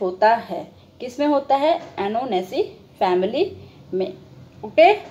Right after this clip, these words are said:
then मूव करते हैं Next question पे, question number five। Question number five है, which one is known as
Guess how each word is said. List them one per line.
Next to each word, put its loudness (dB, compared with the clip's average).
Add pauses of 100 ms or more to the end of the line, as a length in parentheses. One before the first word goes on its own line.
(1040)
then 6
मूव 0
करते 4
हैं -6 (1900)
Next 2
question 4
पे, 2
question 0
number 0 (480)
five। 4 (140)
Question 4
number 2 (160)
five 4
है, -2 (480)
which 0 (220)
one 2 (160)
is -2 (140)
known -2 (120)
as 0